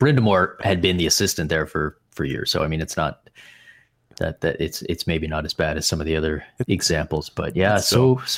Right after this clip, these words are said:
Speaker 2: still,
Speaker 1: weird.
Speaker 2: still, it is kinda weird how it, how it works out like that. Was Kevin, was
Speaker 1: New
Speaker 2: Kevin Dineen a
Speaker 1: ownership.
Speaker 2: Panther? Was, did Kevin Dineen ever play for the Panthers? I forget. I know he was
Speaker 1: <laughs> I feel like Kevin Dineen was very, he, if he didn't, he should have, 'cause
Speaker 2: Right. He feels like he should have been a
Speaker 1: he's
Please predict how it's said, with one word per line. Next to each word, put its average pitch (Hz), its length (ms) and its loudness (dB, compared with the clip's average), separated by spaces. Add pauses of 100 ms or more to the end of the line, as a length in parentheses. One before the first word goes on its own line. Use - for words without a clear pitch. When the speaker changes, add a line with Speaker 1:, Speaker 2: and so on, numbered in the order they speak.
Speaker 2:
still, - 40 4
Speaker 1:
weird. 117 280 2 (240)
Speaker 2:
still, - 360 -6 (120)
it 110 80 -4
is 110 100 -6
kinda 110 220 -6
weird 110 180 -4
how 110 160 -4
it, 113 100 -8 (160)
how 113 140 -4
it 117 60 -6
works 113 240 -8
out - 140 -4
like 110 160 -8
that. - 80 -4
Was 123 100 0
Kevin, 254 320 0
was 147 180 0
Speaker 1:
New - 60 2
Speaker 2:
Kevin 143 180 4
Dineen 147 120 6
a 135 100 4
Speaker 1:
ownership. 190 160 4
Speaker 2:
Panther? 170 420 2
Was, 156 140 -2 (400)
did - 80 -10
Kevin 208 180 2
Dineen 247 220 2
ever 143 180 4
play 120 220 2
for - 100 -4
the 120 100 0
Panthers? 120 380 0
I 107 60 2
forget. 98 340 -2
I 95 40 0
know 120 120 0
he 117 100 2
was 90 280 0
Speaker 1:
<laughs> - 0 -
I - 720 -8
feel - 160 2
like 190 140 6
Kevin 135 280 2
Dineen 110 260 4
was 95 220 0 (640)
very, 95 640 2 (600)
he, 127 220 2
if 110 140 0
he 185 100 6
didn't, 98 380 0
he 92 160 0
should 85 260 -2
have, 78 300 -10
'cause - 100 -4
Speaker 2:
Right. 110 220 2
He - 100 -8
feels 151 240 0
like 135 120 2
he 131 60 2
should 135 140 2
have 120 100 2
been 117 100 2
a - 20 2
Speaker 1:
he's 110 80 -4